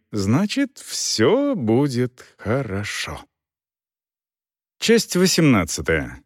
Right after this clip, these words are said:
Дорс оказалась права. Завтрак был совсем не дурен. В одном из блюд явно присутствовали свежие яйца.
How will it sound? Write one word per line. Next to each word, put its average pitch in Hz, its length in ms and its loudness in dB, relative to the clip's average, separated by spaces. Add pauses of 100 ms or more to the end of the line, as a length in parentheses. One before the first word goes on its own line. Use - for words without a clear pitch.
(1200)
Дорс 208 420 2
оказалась 139 580 4
права. 71 460 -2 (680)
Завтрак 185 580 0
был 143 220 4
совсем 131 520 2
не 110 100 4
дурен. 71 460 -2 (840)
В 117 100 4
одном 131 320 4
из 120 100 2
блюд 127 340 2
явно 120 400 4
присутствовали 120 680 2
свежие 127 600 2
яйца. 101 440 0